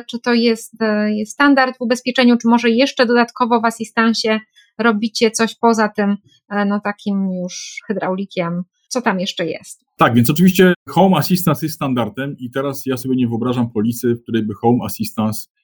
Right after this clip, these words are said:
Speaker 2: nie było. My do tego dołączymy jeszcze medical assistance, czyli dwa, dwa takie elementy. Oczywiście w home'ie już przestaliśmy rozdzielać na, na hydraulików, ślusarzy.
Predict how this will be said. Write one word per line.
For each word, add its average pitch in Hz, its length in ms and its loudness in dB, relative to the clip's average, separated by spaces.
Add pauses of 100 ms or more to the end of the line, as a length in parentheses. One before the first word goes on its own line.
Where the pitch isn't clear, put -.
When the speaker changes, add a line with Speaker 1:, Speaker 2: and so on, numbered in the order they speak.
(100)
Speaker 2:
nie 104 160 6
było. 98 500 4 (280)
My 117 120 4
do 127 100 4
tego 123 200 2
dołączymy 113 440 2
jeszcze 104 240 0
medical 185 420 2
assistance, - 600 -6
czyli 95 120 -6
dwa, 92 200 -6
dwa 95 220 -6
takie - 280 -8
elementy. 92 560 -4 (280)
Oczywiście 143 400 -2
w - 180 -8 (160)
home'ie 147 380 4
już 147 360 2
przestaliśmy 143 540 -2
rozdzielać 123 520 2
na, 107 260 0 (380)
na 113 100 0
hydraulików, 123 1080 4 (320)
ślusarzy. 123 960 2